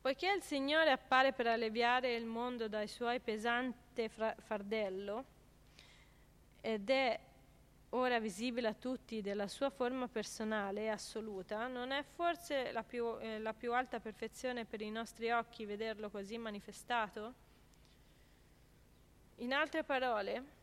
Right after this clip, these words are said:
Akrura realizza che la più alta perfezione degli occhi è contemplare Shri Krishna.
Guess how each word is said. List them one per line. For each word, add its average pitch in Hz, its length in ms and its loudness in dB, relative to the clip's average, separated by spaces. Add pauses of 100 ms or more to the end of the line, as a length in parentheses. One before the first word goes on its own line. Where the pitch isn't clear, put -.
(100)
Akrura 311 580 0
realizza 269 520 0
che 262 140 -2
la 240 140 2
più - 300 -2
alta 277 380 6
perfezione 233 680 0
degli 220 260 -2
occhi 285 500 0
è - 240 -6
contemplare 254 720 2
Shri - 180 -6
Krishna. 196 560 -10